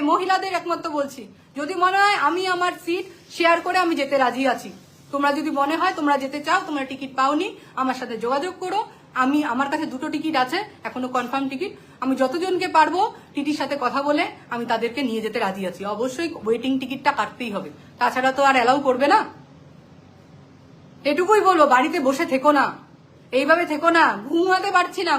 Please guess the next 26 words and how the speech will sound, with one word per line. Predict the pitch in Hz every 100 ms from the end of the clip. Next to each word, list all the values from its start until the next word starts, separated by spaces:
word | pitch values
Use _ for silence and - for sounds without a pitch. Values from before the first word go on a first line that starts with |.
| 302
ঘুমের | 311 339 359
মধ্যে | 349 349
আতঙ্ক। | 320 349 349 320 220 - - _ _ _ _ _ _ - - _ -
আমি | 285 403 440
আর | 466
কি | 453 392
বলবো, | 330 262
তোমরা | 294 330 359
তো | 349
নিজেরাই | 320 359 370 359
জানো | 277 185 - - - - _ - 233
নিজেদের | 277 302 320
চাকরি | 311 - 330 285
বাঁচাতে | 269 302 320
আজকে | 302 330 -
কিভাবে | 330 339 330
করে | 330 330 302
পথে | 294 320
নামতে, | 294 294 311 285 - 233 233
নামবে | 254 262 262
সকলে। | 277 277 285 320 381 - - 254
আর | 254
তোমরা | 294 294
বাড়িতে | - 277 339 320
বসে | 311 330
থেকে | 330 339